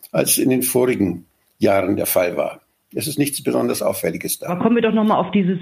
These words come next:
Speaker 2: Virus zurück. Da herrscht ja auch große Unsicherheit. Ich hab vorhin schon gesagt, wir haben im Team die ganze Zeit schon darüber diskutiert. Ähm,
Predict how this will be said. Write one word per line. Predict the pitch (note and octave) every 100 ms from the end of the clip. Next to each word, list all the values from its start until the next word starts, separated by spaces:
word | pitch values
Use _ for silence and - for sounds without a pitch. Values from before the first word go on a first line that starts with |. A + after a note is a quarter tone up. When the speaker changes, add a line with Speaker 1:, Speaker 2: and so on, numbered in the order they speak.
| C#3+
Speaker 2:
Virus | C#3+ F#3 C#3+ C3+ -
zurück. | C#3 B2 -
Da |
herrscht | C#3+ F3 G3+ G#3
ja | F#3+
auch | F3+ F3
große | D3+ F3+ A3+
Unsicherheit. | G#3+ F3 G#3+ F#3+ D3+ E3 C#3+ D#3 F3+
Ich |
hab | F#3+ - - - -
vorhin | - F3
schon | F3+
gesagt, | F3 D#3+ F3
wir | E3+
haben | E3
im | D3+
Team | D3 - A#3+ G3+
die |
ganze | D3+ C#3 D#3
Zeit | D3 D3 C#3+
schon | C#3+
darüber | C3 C#3 C3+
diskutiert. | C3+ C#3+ - D#3+ - G3 A#3 - -
Ähm, | E3+ F3 F#3